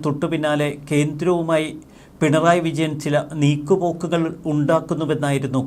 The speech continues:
കോൺഗ്രസ് പരിഭവപ്പെട്ടത്. പിന്നീട് കോൺഗ്രസ് രണ്ടായിരത്തി ഇരുപത്തിയൊന്നിലെ തെരഞ്ഞെടുപ്പിൽ പറഞ്ഞത് ബി ജെ പിയുമായി ചില നീക്കുപോക്കുകൾ സി പി എം നേതൃത്വമുണ്ടാക്കിയെന്ന്. രണ്ടായിരത്തി ഇരുപത്താറ് നിയമസഭാ തെരഞ്ഞെടുപ്പിന് ഇനി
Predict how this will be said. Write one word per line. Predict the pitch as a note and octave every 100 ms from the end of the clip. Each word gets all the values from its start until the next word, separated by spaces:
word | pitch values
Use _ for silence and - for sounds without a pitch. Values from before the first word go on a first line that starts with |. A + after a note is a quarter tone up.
| C#3
കോൺഗ്രസ് | B2+ C#3 D3 - - -
പരിഭവപ്പെട്ടത്. | B2 C3 D3 C3+ C#3 A2+ A2+ C3 - - - - - - -
പിന്നീട് | C#3 C3 C#3 C#3+
കോൺഗ്രസ് | C#3 C#3 E3 - - - - - D3
രണ്ടായിരത്തി | C#3+ D3+ E3 D#3+ F3
ഇരുപത്തിയൊന്നിലെ | D#3+ E3+ F3 F3 D3+ D#3+ E3 E3
തെരഞ്ഞെടുപ്പിൽ | D#3+ D3 E3 E3 E3 D3+ D#3+
പറഞ്ഞത് | D3+ C#3+ C#3 D3 - C#3+
ബി | D3 D3
ജെ | F3 F3
പിയുമായി | E3+ E3 D3+ D3
ചില | C#3+ C#3 D#3+
നീക്കുപോക്കുകൾ | D3+ D3 D3 F#3 E3 D#3+ D3 D3 D3 -
സി | - D3
പി | D3 D#3+
എം | C#3+ B2+ - - D3+
നേതൃത്വമുണ്ടാക്കിയെന്ന്. | C#3+ D3 D3 D3 C3+ C3+ C3 C3 A2+ A2+ B2+ D#3 - - - - - - D#3
രണ്ടായിരത്തി | D#3+ E3+ F#3+ G3 G3 F#3
ഇരുപത്താറ് | F3+ F3 F3 E3+ D#3+ E3 D3+
നിയമസഭാ | D#3+ E3+ F3 F3+ F3 E3+
തെരഞ്ഞെടുപ്പിന് | D#3 D3 D#3+ D#3+ C#3+
ഇനി | D3